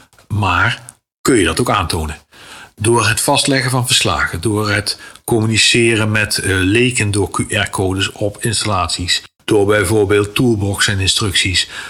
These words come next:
door het vastleggen van een sleuteluitgifte met een bepaalde instructie die getekend wordt. Allemaal dat zijn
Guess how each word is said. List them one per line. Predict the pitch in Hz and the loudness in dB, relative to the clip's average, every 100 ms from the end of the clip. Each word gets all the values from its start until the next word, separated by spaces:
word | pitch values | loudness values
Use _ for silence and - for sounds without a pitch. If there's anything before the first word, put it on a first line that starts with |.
| - | -8
door | - 95 | -2 0
het | 98 | 0
vastleggen | - 123 113 117 101 - | 0 0 2 2 0 -2
van | 101 104 | -2 -2
een | |
sleuteluitgifte | 95 113 117 120 101 104 - - - | 0 2 2 2 0 0 -2 -2 -2
met | 101 101 | -2 0
een | |
bepaalde | 101 98 101 95 | -2 0 0 0
instructie | 107 110 - 131 - 95 | 0 0 0 0 0 -2
die | 95 | -4
getekend | - - 98 95 | -6 -6 -4 -4
wordt. | 92 - - - - _ | -8 -8 -14 -18 -20 _
Allemaal | - 123 143 139 - - - | 0 2 2 0 -2 -8 -2
dat | 117 - | -2 0
zijn | 120 113 110 | 0 0 -2